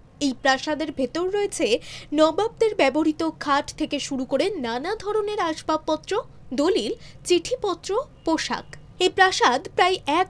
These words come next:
দশকের বেশি সময় ধরে বন্ধ থাকার পর গত বছর চব্বিশে ডিসেম্বর খুলে গিয়েছিল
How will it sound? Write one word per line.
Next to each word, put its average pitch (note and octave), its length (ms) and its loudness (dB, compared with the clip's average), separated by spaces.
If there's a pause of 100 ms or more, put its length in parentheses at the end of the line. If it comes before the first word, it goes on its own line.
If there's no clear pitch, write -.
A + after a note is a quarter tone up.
(100)
দশকের D#4 500 4
বেশি C4+ 320 -2
সময় D4+ 360 -2
ধরে D#4 220 -2 (100)
বন্ধ C4 300 0
থাকার F4 320 -2
পর B3+ 260 4 (360)
গত E4 260 4 (120)
বছর G#4 340 2 (140)
চব্বিশে D#4+ 500 -2
ডিসেম্বর C#4 600 0
খুলে C4+ 320 -2
গিয়েছিল C4 440 -2